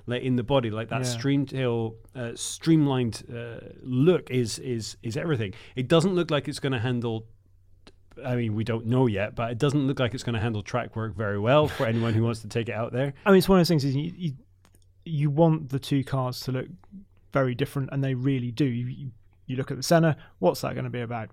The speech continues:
Speaker 2: It's gonna be about aerodynamic grip, basically.
Speaker 1: Yeah.
Speaker 2: You look at the Speedtail,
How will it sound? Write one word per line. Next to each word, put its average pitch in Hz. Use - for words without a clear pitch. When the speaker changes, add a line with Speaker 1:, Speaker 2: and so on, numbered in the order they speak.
Speaker 2:
It's 123
gonna 117
be 120
about 123
aerodynamic 123
grip, 143
basically. 127
Speaker 1:
Yeah. 101
Speaker 2:
You 139
look 135
at 131
the 127
Speedtail, 143